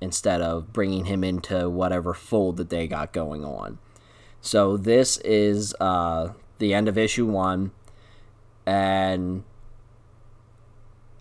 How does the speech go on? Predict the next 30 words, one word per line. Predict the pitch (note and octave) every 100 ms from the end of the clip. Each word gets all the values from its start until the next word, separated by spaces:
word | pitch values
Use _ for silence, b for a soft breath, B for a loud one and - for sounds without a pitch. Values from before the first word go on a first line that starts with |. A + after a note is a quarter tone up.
| -
ag-, | F#2 - -
again, | G#2+ A2+ G#2 G2
it's, | F#2+ - - - - - - - - - - -
it's | G#2
a | G2
really | F#2+ A2+ A#2+
good | A2+ A#2 G#2
first | A#2 G#2+ -
issue | G2 - G2+
for | G2
story | F2 G2+ F#2+
building. | F#2 F#2+ F#2 F#2
You're | F2
wondering | F#2 G#2+ A2 A2
what's | G#2+ -
going | G#2 G2+
on. | F2+ F2+
It | -
sets | - G#2+ -
up | A2+
a |
great | F#2+ G2 G#2
mystery | F2+ G2+ - A2+ G2+ G2
of, | F2 F2+ E2+ D#2+
okay, | F2+ - G2
what | F#2 G2+
happened | G#2+ G2+ A2 G#2
to | A2 G2 F#2 - b b b b - - B2+
Gwen? | A#2+ A2 G#2 G2 G2 F#2 b b b b b b b - - - - - - -
What | A#2 A#2 A2+ A2 A2+ A2+ G#2+